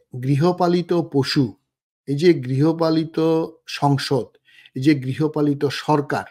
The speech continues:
আবার এই গৃহপালি-, পালিত সরকারকে চালায় হচ্ছে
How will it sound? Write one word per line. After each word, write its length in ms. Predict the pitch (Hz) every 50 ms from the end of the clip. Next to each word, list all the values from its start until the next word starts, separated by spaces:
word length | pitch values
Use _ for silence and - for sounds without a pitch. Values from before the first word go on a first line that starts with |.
| _ _ _ _ _ _ _ _ -
আবার 220 | 123 135 151 147
এই 160 | 156 175 202
গৃহপালি-, 720 | 175 151 156 160 165 185 190 185 190 185 190 180 180 202 - - _ _ _
পালিত 540 | 175 170 175 180 175 175 170 175 180 180
সরকারকে 540 | 180 - - 170 156 - 160 156 - - 135
চালায় 380 | 127 - 156 131 131 131 131 123
হচ্ছে 400 | 135 156 - - - 202 233